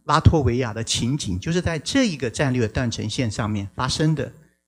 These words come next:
东亚的断层线是以美国为首的海洋联盟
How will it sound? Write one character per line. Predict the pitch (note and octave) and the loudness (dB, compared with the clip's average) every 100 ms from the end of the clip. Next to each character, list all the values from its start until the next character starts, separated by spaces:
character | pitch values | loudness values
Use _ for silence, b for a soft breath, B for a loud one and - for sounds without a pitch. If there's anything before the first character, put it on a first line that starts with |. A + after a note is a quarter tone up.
| _ _ - | _ _ 6
东 | D4+ D#4+ D4+ | 8 10 6
亚 | D#3 A2+ | 2 0
的 | |
断 | C3 F#3 C#3 | 0 0 0
层 | - A#2 | -2 -4
线 | A#2+ D#3+ B2 | -2 0 0
是 | - | 2
以 | D#3+ | 2
美 | E3+ C3 | 2 0
国 | A2+ D3 | 0 0
为 | C#3+ D#3 | 2 2
首 | B2+ | 2
的 | A2+ | 0
海 | A#2 - A#2 | -4 -6 -4
洋 | G#2+ A2 C#3 | -2 -2 -2
联 | F3+ B2 C#3 | -2 0 2
盟 | E3 A#2+ B2+ | 2 2 -2